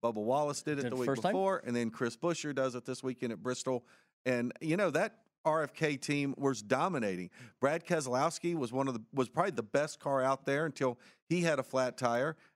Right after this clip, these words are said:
Speaker 1: And then Chris Buescher, Chris Buescher led earlier in the race, and no one could touch him. It was really a matter of him getting back out front, and I, I think we knew he was gonna win when he got out front.
Speaker 2: Well, Brad Keselowski, isn't there somebody on the show that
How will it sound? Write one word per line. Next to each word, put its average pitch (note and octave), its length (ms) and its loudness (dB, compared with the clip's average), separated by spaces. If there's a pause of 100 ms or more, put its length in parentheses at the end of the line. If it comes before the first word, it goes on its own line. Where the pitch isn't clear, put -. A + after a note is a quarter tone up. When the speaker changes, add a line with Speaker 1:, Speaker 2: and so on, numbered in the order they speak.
Speaker 1:
And C3+ 100 0
then D#3+ 80 0
Chris F3+ 240 -2
Buescher, D#3 440 -2 (200)
Chris A#3+ 180 2
Buescher G3 380 0
led D#3 300 2
earlier E3+ 400 2
in B2 160 0
the A#2 80 0
race, G2+ 400 -2
and B2+ 120 2
no C#3 140 4
one C3 220 0
could - 180 -8
touch B2 260 0
him. F2+ 160 -6 (280)
It C#3 80 2
was C#3+ 160 2
really G3+ 240 2
a C#3+ 60 0
matter C3+ 260 2
of A2+ 80 -4
him C#3 140 0
getting B2 280 0
back B2 260 0
out A#2 200 -2
front, A2 240 0
and A2 100 -4
I, C#3 120 2 (100)
I C3+ 80 0
think G3+ 240 -6
we D#3 120 0
knew D#3+ 200 2
he C#3+ 80 0
was F3 140 -4
gonna C#3 180 0
win C#3 240 0
when G2+ 80 -2
he G2 40 -2
got G2+ 140 -2
out F#2+ 140 -8
front. A#2 260 -4 (220)
Speaker 2:
Well, E3+ 80 0
Brad A#3+ 220 0
Keselowski, A#3+ 280 -2
isn't C4+ 140 -6
there F4+ 100 -4
somebody D#4 240 -6
on A#3+ 80 -2
the A3 80 -2
show G3 240 -2
that D#3+ 120 -2